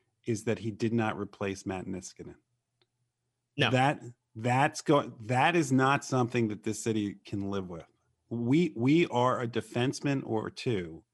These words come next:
Speaker 1: from being a legitimate Stanley Cup contender. And you cannot leave a young goalie like Carter Hart out there to fend off thirty-five, forty, forty-five shots a night.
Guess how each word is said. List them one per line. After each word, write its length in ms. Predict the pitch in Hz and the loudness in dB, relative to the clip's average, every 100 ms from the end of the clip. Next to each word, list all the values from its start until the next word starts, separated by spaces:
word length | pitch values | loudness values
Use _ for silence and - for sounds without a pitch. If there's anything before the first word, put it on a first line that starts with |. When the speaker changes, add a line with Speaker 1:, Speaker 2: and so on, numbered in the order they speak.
| _ _ _ | _ _ _
Speaker 1:
from 460 | _ 123 113 104 98 | _ 0 2 0 -2
being 460 | 117 123 127 127 - | 0 2 2 0 0
a 140 | 117 101 | -2 -2
legitimate 840 | 101 95 - 139 147 147 139 - | -4 -6 -2 2 2 2 -2 -8
Stanley 480 | - - 113 113 113 | -8 -2 0 0 -2
Cup 300 | 113 95 - | -4 -8 -6
contender. 540 | 95 90 92 85 - _ _ _ _ _ _ - | -10 -8 -10 -12 -14 _ _ _ _ _ _ -2
And 180 | 113 | 2
you 120 | 113 117 | 2 2
cannot 540 | 120 120 127 151 - | 0 2 4 4 2
leave 260 | 135 135 123 | -2 0 0
a 40 | 110 | -2
young 440 | 104 113 131 147 | 0 2 2 2
goalie 460 | 123 120 104 101 101 | 4 2 2 -2 -4
like 180 | 98 - | -6 -6
Carter 400 | 104 101 113 104 | -2 0 0 0
Hart 360 | 110 90 60 _ _ _ _ 120 | 0 -2 -6 _ _ _ _ -2
out 300 | 120 120 120 | 0 0 0
there 200 | 120 120 | 2 0
to 120 | 117 | -4
fend 360 | - 120 113 110 | -4 0 2 2
off 380 | 101 101 - | 0 -2 -4
thirty-five, 600 | 104 101 107 - 98 98 - | -8 -6 -6 -4 -4 -4 -6
forty, 340 | 98 101 95 | -8 -6 -8
forty-five 600 | - 101 98 - 95 95 | -8 -8 -8 -4 -4 -4
shots 340 | - 92 92 | -8 -12 -10
a 40 | 101 | -10
night. 280 | 95 - | -10 -12